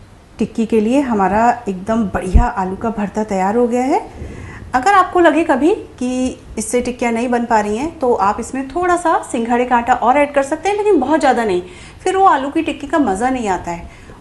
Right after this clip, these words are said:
और हाथों को हल्का मैंने grease कर लिया है, तो इस तरीके से हम टिक्की की shape दे लेंगे इसे। और ये देखिए ऑस्कर लगातार मेरे पास रहता है, ये भी सारी रेसिपी सीख रहा है।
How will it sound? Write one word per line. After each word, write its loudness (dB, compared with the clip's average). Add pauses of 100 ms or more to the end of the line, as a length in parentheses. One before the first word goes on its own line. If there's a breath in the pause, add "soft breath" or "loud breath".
और 0
हाथों -2
को -2
हल्का -4
मैंने -4
grease -2
कर 0
लिया 2
है, -4 (200)
तो -4
इस -8
तरीके -2
से -6
हम 0 (1000)
टिक्की -8
की -8
shape -4
दे -2
लेंगे 6
इसे। 4 (640 loud breath)
और 6
ये 6
देखिए 4 (480 loud breath)
ऑस्कर 4
लगातार 2
मेरे -2
पास 0
रहता -2
है, 2
ये 0
भी -2
सारी 2
रेसिपी -2
सीख -4
रहा 4
है। 0